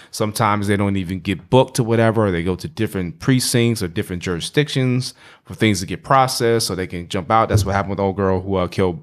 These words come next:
Botham Jean. She didn't get arrested in her jurisdiction. She went somewhere else, was, like, processed and, like, you know, was out in, like, half an hour or something crazy like that. But, um, when you talk about the de-escalation, you make a very good point, Mister Williams,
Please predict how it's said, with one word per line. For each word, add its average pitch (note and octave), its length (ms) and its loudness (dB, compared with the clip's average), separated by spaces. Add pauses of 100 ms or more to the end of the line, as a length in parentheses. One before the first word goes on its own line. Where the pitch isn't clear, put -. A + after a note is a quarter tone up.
(120)
Botham G2 320 2
Jean. G#2 280 2
She G2 140 -4
didn't G2+ 160 -2
get - 240 -2 (240)
arrested G2+ 380 0
in F#2+ 80 -2
her G2 100 0
jurisdiction. F#2+ 640 -4
She - 140 -8
went G2 140 -6
somewhere G2 300 -2
else, G2 360 0 (360)
was, F#2 160 -4
like, F#2 200 0
processed G#2 640 0
and, F#2+ 200 -4
like, E2+ 180 -8
you G2 80 -4
know, F#2 140 -2
was E2+ 220 -8
out F#2+ 200 2
in, F#2 140 -4
like, F2+ 180 -4
half G2 300 -2
an F#2 80 -6
hour F#2 200 -4
or F2 60 -8
something F#2+ 200 -8
crazy F#2+ 420 -4
like F2+ 200 -4
that. F#2 280 -2 (380)
But, - 120 -2
um, C#3+ 360 2 (420)
when C#3 140 0
you E3 80 2
talk D#3+ 180 4
about D3+ 140 4
the C#3+ 100 2
de-escalation, D3+ 840 -2
you C#3 120 -6
make C#3+ 180 0
a C3+ 40 -4
very D3 180 2
good D3+ 180 -4
point, E3 260 -4
Mister G2 240 -10
Williams, B2+ 460 -8